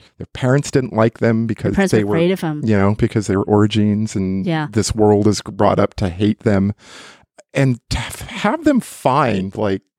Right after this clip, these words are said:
Speaker 1: this love, this happiness where they don't have to worry about who they are, what
Speaker 2: Yeah.
Speaker 1: they are.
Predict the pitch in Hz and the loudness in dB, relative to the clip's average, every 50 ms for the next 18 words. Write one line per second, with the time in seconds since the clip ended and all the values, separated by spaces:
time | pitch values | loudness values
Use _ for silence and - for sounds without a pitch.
0 | _ _ 139 127 - - - 104 104 107 107 123 160 170 113 90 101 98 104 107 | _ _ -2 -2 -2 -6 -10 -8 -4 0 2 2 4 4 2 0 -2 0 0 0
1 | 98 - - - - - 143 147 - - 135 107 98 92 101 101 - - - 117 | 0 -2 -6 -10 -4 -2 -2 -2 0 0 0 0 2 0 -2 -4 -6 -4 0 0
2 | 113 107 110 110 107 104 - _ _ - 131 123 151 160 151 156 147 - - 151 | 2 2 2 0 0 -4 -8 _ _ -2 0 0 0 0 -2 -2 -2 -2 -4 -4
3 | 127 120 120 117 117 117 113 107 107 104 - 104 - 127 123 120 117 117 113 107 | -4 -2 0 0 2 0 2 2 2 0 0 0 0 0 2 2 4 4 4 4
4 | 104 104 104 101 101 104 - - - - - - - _ _ - 101 98 117 117 | 4 4 4 4 4 2 0 -4 -14 -20 -20 -20 -20 _ _ -12 -2 0 0 0
5 | 156 147 123 117 113 107 104 104 104 104 101 101 101 101 | 0 0 2 2 4 4 4 4 4 4 4 4 2 0